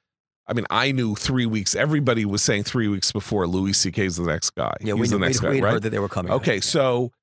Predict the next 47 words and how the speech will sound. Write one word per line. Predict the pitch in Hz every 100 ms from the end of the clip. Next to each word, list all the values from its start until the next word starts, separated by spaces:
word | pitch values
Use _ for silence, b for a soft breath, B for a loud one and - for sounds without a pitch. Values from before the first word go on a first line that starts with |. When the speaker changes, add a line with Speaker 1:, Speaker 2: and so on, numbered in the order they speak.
| -
Speaker 1:
if | 120 -
you're | 147 160
at, | 135 -
uh, | 139 113 104 104 101 107 - _ _ _ _
what | 110 135
was | 147
his | 143 127
network? | 127 127 147 - - _ _ _ _ -
F | 107
X? | 131 143 117
If | 110
you're | 127 143
at | 135
Speaker 2:
F |
X. | 127
Speaker 1:
F | 139
X, | 147 - - _ _ _ _
so | - 147
you're, | 147 202
like, | 208 180
having | 185 185 147
meetings. | 160 226 202 71 87 139 - -
Speaker 2:
Right. | - 85
Speaker 1:
What | 123 147
do |
we | 175 170
do | 143 151 147
when | 139 131
the |
story | 127 208 208 156
comes | 123 95
out? | 92 62
What | 104 135
do |
we | 160 151
do | 143
if | 135
the | 135
story | - 170
comes | 156 123 104
out? | 78
What | 98 131
are, | 135
what | 120 123
are |
our | 117
choices? | 113 131 123 110